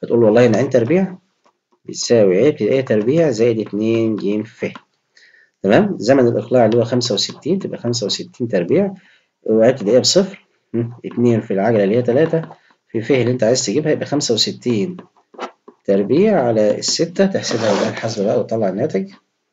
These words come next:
خمسة وستين تربيع على الستة، يطلع الناتج بكام؟ سبعمية وأربعة، لأقرب متر تبقى سبعمية وأربعة متر. دي للتقريب للأقرب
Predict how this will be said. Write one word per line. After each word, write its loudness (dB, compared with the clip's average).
خمسة 0
وستين -2
تربيع 0
على 0
الستة، -10
يطلع 0
الناتج 0
بكام؟ 0
سبعمية 0
وأربعة، -4
لأقرب -2
متر 0
تبقى -6
سبعمية -2
وأربعة 0
متر. -6
دي -2
للتقريب -2
للأقرب -4